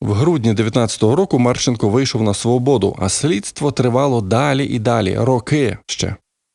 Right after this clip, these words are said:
В брехливих змі кричали про закуплені ним браковані бронежилети, а через три роки,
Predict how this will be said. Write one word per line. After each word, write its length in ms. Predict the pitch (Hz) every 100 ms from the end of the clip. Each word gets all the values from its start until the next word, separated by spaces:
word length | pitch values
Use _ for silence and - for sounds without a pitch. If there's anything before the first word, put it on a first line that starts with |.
| _
В 140 | 98 95
брехливих 580 | 127 147 - 233 214 113
змі 300 | 104 185 214
кричали 540 | 160 131 135 165 180
про 200 | 139 127
закуплені 600 | 113 110 170 165 143 131
ним 200 | 131 131
браковані 500 | 110 110 143 117 110
бронежилети, 960 | 92 104 101 95 117 196 208 202 196 170 - _ _
а 140 | 127 120
через 300 | 147 135 -
три 180 | 165
роки, 420 | 165 190 - 104